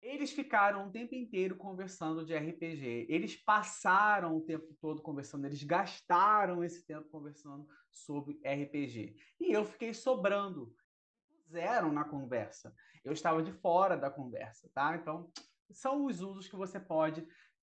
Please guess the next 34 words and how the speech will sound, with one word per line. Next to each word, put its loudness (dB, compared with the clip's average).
ter. 2
Por -2
exemplo, -2
então. -6
Então, 0
o -2
que -6
que -12
você -4
vai 2
fazer? -2
Vai -2
reler 2
essas -6
frases 2
e -4
vai 0
tentar 0
aqui -4
associar -4
com -6
os -8
significados -10
possíveis, -16
tá -18
bom? -8
Lembrando -2
que -8
o 0
verbo -2
ficar, 0
virar-se 0
e -8
tornar-se 0